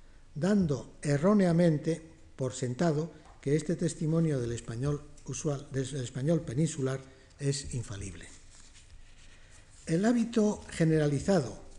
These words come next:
de la imitación de los diccionarios académicos tenía que causar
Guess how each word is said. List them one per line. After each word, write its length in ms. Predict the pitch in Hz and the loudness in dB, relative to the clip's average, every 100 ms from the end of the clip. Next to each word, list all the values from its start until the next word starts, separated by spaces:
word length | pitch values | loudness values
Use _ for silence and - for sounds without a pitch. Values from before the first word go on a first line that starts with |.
| - - - - | -20 -20 -18 -6
de 160 | 135 | 0
la 140 | 143 139 | 2 2
imitación 640 | 135 131 131 - 214 220 | 0 -2 -6 0 2 4
de 100 | 202 | 2
los 140 | 175 | 2
diccionarios 580 | 156 143 151 147 151 139 | 0 -2 -2 0 0 -2
académicos 720 | 127 120 120 131 135 190 - - - - - - | -4 -6 -4 -4 -2 -4 -6 -12 -18 -18 -18 -6
tenía 280 | 139 185 233 | 0 2 2
que 120 | 233 | 2
causar 480 | 214 165 - 151 | 2 0 0 -2